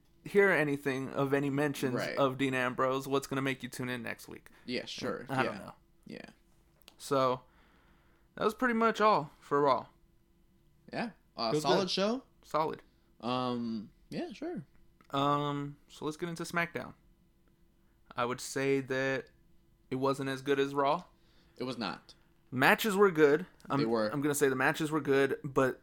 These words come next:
Speaker 1: I don't think they did what s-, uh, what Raw did in the sense of wanting to tune into SummerSlam to be like, "Oh, snap,
Speaker 2: Right,
Speaker 1: this is
Speaker 2: um,
Speaker 1: gonna be exciting."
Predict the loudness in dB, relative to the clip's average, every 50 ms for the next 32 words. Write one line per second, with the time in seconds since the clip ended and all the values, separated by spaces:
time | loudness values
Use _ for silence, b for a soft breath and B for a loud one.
0 | _ 2 4 4 4 4 2 0 -2 -2 0 2 2 2 4 4 4 4 4 4
1 | 0 -2 -2 -6 -10 -8 -6 -4 -2 -2 0 0 -2 -2 0 2 4 6 6 4
2 | 2 0 2 4 4 4 2 0 -4 -10 -10 -10 -8 -8 -8 -8 -8 -6 -6 -6
3 | -6 -6 -4 -2 -2 -2 -2 -4 -6 -12 -18 -20 _ -16 -8 -2 0 0 0 0
4 | -2 -4 -4 -6 -6 -6 -8 -10 -10 -12 -16 -18 _ _ _ _ _ _ _ _
5 | _ _ _ _ _ _ -12 -10 -10 -10 -6 -4 -4 -2 -2 -4 -6 -8 -8 -8
6 | -6 -6 -4 -4 -6 -8 -10 -8 -8 -6 -6 -6 -8 -8 -10 -10 -10 -10 -12 -14
7 | -14 -14 -14 -12 -12 -14 -16 -16 -16 -14 -14 -14 -16 -18 -20 -20 _ -10 -6 -4
8 | -2 -2 -2 -2 -4 -6 -8 -6 -4 -4 -2 -2 -4 -4 -6 -8 -8 -10 -10 -12
9 | -12 -8 -6 -4 -4 -4 -6 -10